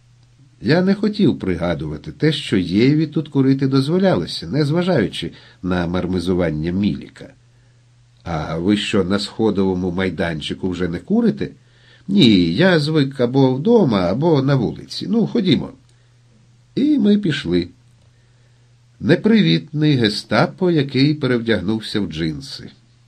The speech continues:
Йому вони пасували. Радісний Террі,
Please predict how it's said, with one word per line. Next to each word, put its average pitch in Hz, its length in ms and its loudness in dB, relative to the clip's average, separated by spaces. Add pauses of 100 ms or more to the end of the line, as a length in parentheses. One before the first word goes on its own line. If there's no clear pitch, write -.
Йому 98 360 -2
вони 170 260 0
пасували. 104 720 0 (520)
Радісний 196 540 2
Террі, 120 600 4